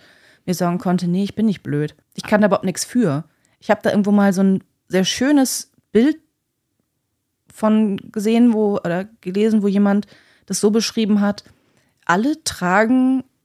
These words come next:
so einen Haufen Murmeln mit sich rum. Und man hat diese Murmeln in der Hand und versucht, die von A nach B zu kriegen und mitzukriegen und so. Und die ganze Zeit andauernd fällt einem eine runter.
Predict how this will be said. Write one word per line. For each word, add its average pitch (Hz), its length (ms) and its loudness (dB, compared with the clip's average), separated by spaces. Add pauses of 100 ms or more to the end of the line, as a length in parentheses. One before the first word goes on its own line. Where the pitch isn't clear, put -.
(300)
so 190 100 -2
einen 196 140 2
Haufen 202 340 4
Murmeln 185 380 4
mit 143 220 -4
sich 151 280 -10
rum. 147 380 -6 (760)
Und 185 340 -2
man 175 180 0
hat 208 160 -2
diese 214 200 0
Murmeln 220 460 2
in 202 120 -2
der 180 200 -2
Hand 247 480 -2 (100)
und 196 100 -2
versucht, 208 380 -2
die 226 60 -2
von 202 180 -4
A 185 140 -2
nach 180 160 -2
B 226 240 -2
zu - 160 -8
kriegen 285 480 -2
und - 120 -8
mitzukriegen 254 760 -2
und 233 120 -2
so. 254 160 -2
Und - 180 -4
die - 180 -20
ganze 294 400 -2
Zeit 233 420 -4
andauernd 247 540 2
fällt 233 260 -4
einem 202 160 -4
eine 202 220 -2
runter. 190 500 0